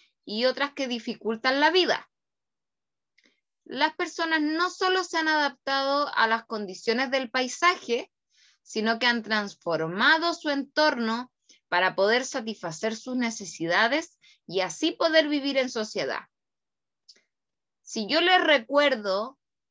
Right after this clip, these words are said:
una parte que estuvimos trabajando de los romanos y de los griegos cuando estábamos haciendo el reforzamiento, muchos de ellos, ¿cómo podían satisfacer sus necesidades o cómo podían sobrevivir?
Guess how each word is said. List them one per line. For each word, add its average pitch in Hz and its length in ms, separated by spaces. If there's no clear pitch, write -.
una 233 380
parte 254 480
que 175 80
estuvimos 208 560
trabajando 214 1040
de 175 160
los 170 160
romanos 170 1040
y 170 180
de 165 140
los 165 180
griegos 254 600
cuando 196 200
estábamos 208 520
haciendo 214 360
el 220 60
reforzamiento, 226 960
muchos 294 440
de 311 260
ellos, 269 600
¿cómo 254 300
podían 269 560
satisfacer 247 640
sus 262 180
necesidades 247 960
o 208 120
cómo 226 280
podían 240 400
sobrevivir? 214 880